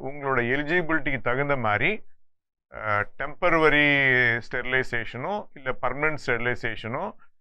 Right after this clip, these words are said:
நீங்களோ உங்களோட பார்ட்னரோ இது எடுத்துட்டு இருக்கணும். இது வந்து இந்த ஃபேமிலி பிளானிங் மெஷர்ஸை ப்ரமோட் பண்றதுக்காகவும் இதே ஒரு கிரைட்டீரியாவை லிங்க் பண்ணியிருக்கோம். So, இது வந்து பத்தொன்பது வயதிற்கு மேற்பட்ட அனைத்து தாய்மார்களுக்கும் இந்த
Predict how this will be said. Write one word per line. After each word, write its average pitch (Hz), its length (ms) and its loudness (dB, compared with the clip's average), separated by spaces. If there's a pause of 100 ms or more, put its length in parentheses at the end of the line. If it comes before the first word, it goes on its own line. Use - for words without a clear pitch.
நீங்களோ 151 640 -4
உங்களோட 151 360 2
பார்ட்னரோ 123 680 0 (120)
இது 135 140 -4
எடுத்துட்டு 123 340 0
இருக்கணும். 98 280 -14 (180)
இது 139 200 -14
வந்து 165 180 -4
இந்த 156 220 0
ஃபேமிலி 165 380 4
பிளானிங் 131 460 0
மெஷர்ஸை 127 480 -2
ப்ரமோட் 151 360 -2
பண்றதுக்காகவும் 110 840 -4 (380)
இதே 156 300 0
ஒரு 135 180 2
கிரைட்டீரியாவை 113 640 0
லிங்க் 107 180 -4
பண்ணியிருக்கோம். 92 420 -10 (420)
So, 135 200 -6
இது 143 280 -2
வந்து 127 540 0 (480)
பத்தொன்பது 175 580 -4
வயதிற்கு 135 540 2
மேற்பட்ட 120 800 -2 (160)
அனைத்து 151 640 0
தாய்மார்களுக்கும் 131 1040 4
இந்த 160 260 0